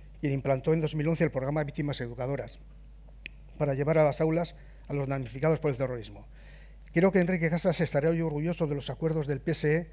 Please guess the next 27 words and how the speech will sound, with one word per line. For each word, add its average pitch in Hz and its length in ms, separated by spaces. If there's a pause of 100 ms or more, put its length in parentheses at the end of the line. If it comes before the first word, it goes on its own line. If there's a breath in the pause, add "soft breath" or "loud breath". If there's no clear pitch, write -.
(320 soft breath)
con 147 160
el 143 80
nacionalismo 151 600
gobernante, 139 640 (380 soft breath)
porque 131 360
yo 135 80
también 143 240
lo 127 80
creo, 151 300 (480 soft breath)
son 170 200
valiosos 165 420
para 143 160
avanzar 139 340
en 151 60
la 135 100
convivencia. 113 600 (920 soft breath)
Ahí 175 120
también 180 300
aprecio 170 320
la 151 120
huella 156 260
y 151 40
la 139 100
herencia 160 360
del 139 140
socialismo 139 480
guipuzcoano. 117 540